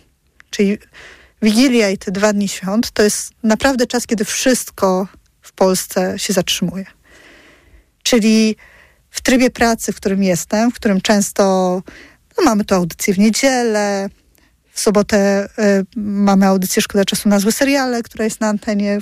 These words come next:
czasami nagrywamy. Wiesz, że ten czas pracy, on mi się tak zlewa, to mam wrażenie, że te święta są takim momentem, kiedy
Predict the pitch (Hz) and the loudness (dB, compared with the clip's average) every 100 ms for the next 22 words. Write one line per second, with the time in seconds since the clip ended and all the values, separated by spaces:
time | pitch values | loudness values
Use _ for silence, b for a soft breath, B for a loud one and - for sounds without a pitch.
0 | - - 208 196 185 190 202 226 254 285 | -8 -6 -2 0 2 2 2 2 2 0
1 | 269 247 240 - B B B B 294 240 | 0 0 -2 -6 B B B B -2 0
2 | 247 247 - _ _ 247 226 233 - - | 0 0 -4 _ _ 0 0 0 -2 -2
3 | 269 - 269 254 277 - 233 220 214 226 | -2 -2 -2 0 -2 -4 0 0 0 0
4 | 220 226 214 214 202 196 185 220 349 - | 0 0 0 -2 0 0 0 0 -2 -6
5 | B B B B B - 226 226 240 240 | B B B B B 0 0 2 0 0
6 | 233 208 - 262 269 320 330 311 - 233 | 0 -4 0 0 0 0 -2 -4 -8 -6
7 | 208 - 214 208 _ _ _ _ 214 214 | -4 0 0 -2 _ _ _ _ 0 2
8 | 254 269 240 - 196 214 208 | 2 0 -2 -2 0 0 0